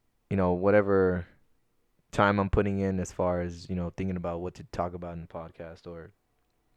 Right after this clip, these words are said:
or the brand itself, you know, what's sort of successful.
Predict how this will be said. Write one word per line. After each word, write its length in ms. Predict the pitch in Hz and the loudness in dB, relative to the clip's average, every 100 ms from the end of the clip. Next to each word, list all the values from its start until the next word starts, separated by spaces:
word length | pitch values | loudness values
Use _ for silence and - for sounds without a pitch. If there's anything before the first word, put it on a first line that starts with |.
| _ _ _ _ _ _ _ _ _ _ _ _ _ _ _ _ _ - | _ _ _ _ _ _ _ _ _ _ _ _ _ _ _ _ _ -4
or 100 | 101 | -4
the 80 | 87 | -2
brand 300 | 92 90 82 | -2 -2 -2
itself, 400 | - 90 85 - | -4 -2 -2 -4
you 80 | |
know, 240 | 85 85 85 | -8 -8 -10
what's 200 | 87 - | -12 -10
sort 180 | - 85 | -8 -8
of 60 | - | -10
successful. 640 | - 95 87 - 90 90 | -6 -4 -4 -4 -8 -8